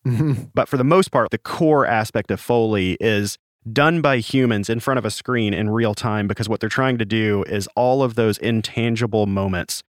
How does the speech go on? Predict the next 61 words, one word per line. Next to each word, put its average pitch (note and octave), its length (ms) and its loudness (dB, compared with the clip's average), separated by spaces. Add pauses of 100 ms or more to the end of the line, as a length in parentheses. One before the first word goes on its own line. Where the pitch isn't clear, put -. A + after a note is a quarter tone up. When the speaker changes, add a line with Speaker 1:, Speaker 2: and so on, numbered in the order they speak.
(220)
Speaker 2:
they're A2+ 280 -2
trying G#2 380 -2
to F#2 440 -2 (100)
perform F#2+ 680 -2 (120)
for B2+ 420 2
the F#2 160 -2
actor. - 560 -8 (240)
It's - 160 0
like A#2+ 140 0
an A2 60 2
extension B2 500 -2
of G2 80 -4
what G2+ 100 -2
the - 140 -2
actor F2+ 360 -4
is E2+ 200 -6
doing. E2+ 300 -4
So G2+ 100 -4
if F#2 40 -8
you G#2+ 60 0
have G2 100 -4 (140)
bad C#3 260 4
Foley, F#2+ 520 0 (260)
it - 80 -2
can A#2 80 0
actually A2 220 -2
take G#2+ 240 -2
away F#2 160 0
from F2 160 -4
the E2+ 80 -4
performance F#2 520 -4
of F2+ 180 -4
the C#2+ 100 -4
actor. - 440 -6 (360)
I F#3 60 2
think D4 180 0
that B3+ 100 0
the - 80 -4
confusion G#3 480 0
with D#3+ 140 2
Foley A#2+ 400 0
is, F#2+ 160 -2
like, G#2+ 180 0
why B2 160 2
don't F3 160 -2
you C#3 80 -2
just B2+ 180 -4
go A#2+ 160 2
to A#2 200 0
a - 20 2
library, F#2+ 640 0
find A2 360 -2
footsteps, - 580 -4
and F#2+ 100 -4
then F2 120 -4
kind F2+ 160 -6
of E2+ 80 -6
sync F2+ 240 -6
them E2 160 -6
in D#2+ 180 -6
there? C#2+ 240 -8